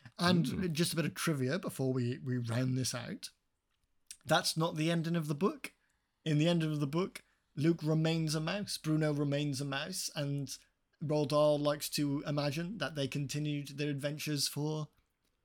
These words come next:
Speaker 1: eighteen months afterwards. <laughs>
Speaker 2: <laughs> If they, if they weren't on death's door, pretty much, I think I would have preferred that ending. If they would have had, like, the same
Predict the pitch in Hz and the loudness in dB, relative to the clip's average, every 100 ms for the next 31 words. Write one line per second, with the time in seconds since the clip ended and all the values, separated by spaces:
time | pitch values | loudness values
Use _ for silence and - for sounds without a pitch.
0 | - 160 165 170 170 214 208 233 294 165 | 0 2 4 4 2 2 2 2 0 0
1 | - - - - - - 214 - 320 - | 0 0 0 2 4 8 6 8 4 4
2 | - 262 - - - - - 208 214 226 | 2 2 2 -16 -14 -8 -2 0 4 4
3 | - - - - - - 202 202 214 214 | 4 2 0 -20 -20 -4 -4 2 4 4
4 | 175 156 165 156 127 - _ _ 113 113 | 0 4 4 4 0 -6 _ _ 2 4
5 | 107 110 104 - - 110 92 78 87 - | 6 6 4 0 -2 4 4 4 -2 -6
6 | - 104 90 82 85 - - - - 127 | 4 4 6 2 0 -4 -10 -4 4 6
7 | 147 180 165 147 120 110 95 101 - 117 | 6 0 0 2 2 0 0 -2 2 2
8 | - 76 - 85 76 - 85 87 - _ | 2 2 2 0 -2 -4 -6 -8 -14 _
9 | _ _ _ _ - 127 139 139 131 135 | _ _ _ _ -2 2 4 4 2 2
10 | 120 113 87 101 - 110 104 98 | 2 4 2 0 0 2 2 2